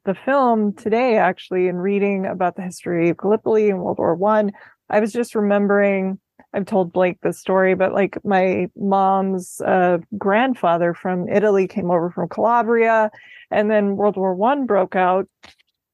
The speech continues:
He decided, like, he had just gotten over here,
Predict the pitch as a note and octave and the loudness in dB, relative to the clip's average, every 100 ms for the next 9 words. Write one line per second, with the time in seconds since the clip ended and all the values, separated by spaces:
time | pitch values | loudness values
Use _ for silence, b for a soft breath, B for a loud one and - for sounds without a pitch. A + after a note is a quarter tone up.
0 | _ _ - A#3+ C4 - G#3+ G#3+ G#3 G3 | _ _ -6 -4 -4 -2 0 2 2 0
1 | G3 F#3+ G#3+ F#3 E3 A3 G#3+ - F#3 G3 | -2 -2 0 -2 0 -2 0 0 0 0
2 | G3 G3 G3 G3+ F#3+ F#3 | 0 -2 -4 -2 0 -2